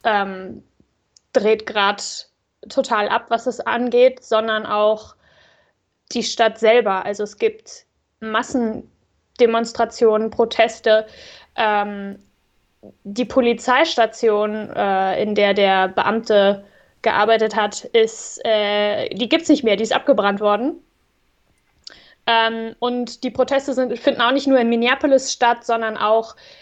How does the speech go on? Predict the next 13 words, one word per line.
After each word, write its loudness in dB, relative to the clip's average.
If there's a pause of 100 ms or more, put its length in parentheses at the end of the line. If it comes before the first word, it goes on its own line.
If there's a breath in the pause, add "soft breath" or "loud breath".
(140 loud breath)
in, 0
äh, -8
anderen -2
Städten. -2
Ähm, -6
Louisville, 6
Kentucky 0
habe 0
ich -6
heute 0
gesehen, 0 (460 soft breath)
ähm, -4
die 0